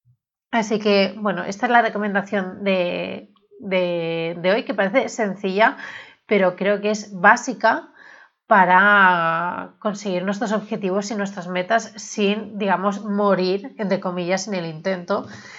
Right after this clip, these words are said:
Y, eh, siempre seguir con, con energía y con, y con motivación y que esto no se convierta en una carga ya a nivel incluso psicológico, ¿no?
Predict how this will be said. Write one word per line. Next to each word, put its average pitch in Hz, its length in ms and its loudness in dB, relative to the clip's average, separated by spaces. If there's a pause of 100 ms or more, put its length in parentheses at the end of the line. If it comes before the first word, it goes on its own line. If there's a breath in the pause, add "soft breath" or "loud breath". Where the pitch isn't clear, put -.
(240 loud breath)
Y, 233 560 0
eh, 180 960 2
siempre 226 320 -2
seguir 220 280 -4
con, 180 420 -6
con 190 140 -6
energía 185 460 -4
y 180 60 -6
con, 185 300 -2
y 190 120 -14
con 202 140 -4
motivación 180 540 -4
y 214 80 -6
que 202 140 -4
esto 196 220 -4
no 214 80 -6
se 220 120 -6
convierta 202 400 -2
en 208 80 -2
una 196 220 -2
carga 190 460 2 (320 loud breath)
ya 180 360 6
a 208 60 6
nivel 185 400 0
incluso 180 400 -6
psicológico, 170 720 -6
¿no? 185 320 -10